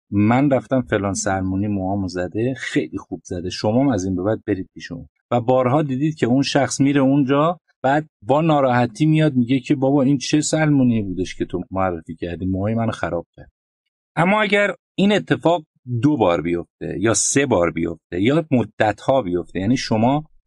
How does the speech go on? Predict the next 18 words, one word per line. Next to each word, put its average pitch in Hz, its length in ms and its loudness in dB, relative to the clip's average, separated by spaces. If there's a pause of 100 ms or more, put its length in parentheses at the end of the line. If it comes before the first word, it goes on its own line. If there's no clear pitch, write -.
سالها 135 800 0 (160)
یک 135 420 0
آرایشگاه 120 680 0
خاصی 127 600 -2
برید 92 320 0
و 110 40 0
همیشه 104 400 -2
موهاتون 98 400 -2
رو 87 60 -6
خوب - 340 -12
بزنه 82 460 -4 (100)
و 98 80 -4
موهای 104 320 0
دیگران 107 520 0
رو 85 120 -2
هم 85 100 -4
خوب 80 300 -14
بزنه، 98 460 0